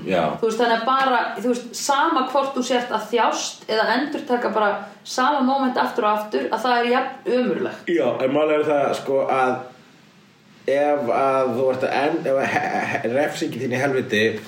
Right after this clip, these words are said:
Speaker 1: er að þú ert að endurtaka það sama aftur og aftur, til dæmis að taka símaskrá af gólfinu og setja hana upp á stól.
Speaker 2: Já, vá, pældi hvað það væri leiðilegt.
Speaker 1: Að gera það bara aftur og aftur og aftur, það er helviti, það er sérstaklega helviti vegna þess að þú fattar að þú ert að gera það aftur og aftur og aftur
Speaker 2: Já,
Speaker 1: og aftur.
Speaker 2: einmitt.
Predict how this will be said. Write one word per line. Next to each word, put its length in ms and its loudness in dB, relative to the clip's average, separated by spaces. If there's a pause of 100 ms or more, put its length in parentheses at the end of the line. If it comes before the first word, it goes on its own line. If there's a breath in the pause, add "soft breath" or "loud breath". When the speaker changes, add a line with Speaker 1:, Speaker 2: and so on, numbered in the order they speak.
(380 loud breath)
Speaker 1:
er 180 0
að 100 2
þú 60 2
ert 80 -2
að 100 0
endurtaka 500 0
það 120 0
sama 360 2
aftur 280 -2
og 60 2
aftur, 260 -4
til 140 -6
dæmis 360 -2
að 200 -4
taka 380 0
símaskrá 540 2 (440 loud breath)
af 300 2
gólfinu 500 2 (200)
og 140 -14
setja 360 0
hana 160 0
upp 160 -4
á 120 2 (440)
stól. 280 -2 (260)
Speaker 2:
Já, 140 4
vá, 360 2 (220)
pældi 240 0
hvað 120 2
það 120 6
væri 140 6
leiðilegt. 340 2
Speaker 1:
Að 60 -8
gera 200 2
það 80 -2
bara 180 0 (140)
aftur 440 0
og 100 6
aftur 280 2
og 80 4
aftur, 180 -8
það 160 2
er 100 2
helviti, 380 2
það 100 -2
er 120 -4
sérstaklega 600 2
helviti 400 0
vegna 200 -2
þess 120 -8
að 40 -2
þú 100 -2 (120)
fattar 460 -2
að 60 -2
þú 80 2
ert 80 -6
að 80 -8
gera 180 0
það 140 2
aftur 340 -6
og 80 -2
aftur 280 -6
og 80 -2
aftur 140 0
Speaker 2:
Já, 120 4
Speaker 1:
og 60 4
aftur. 140 0
Speaker 2:
einmitt. 360 -4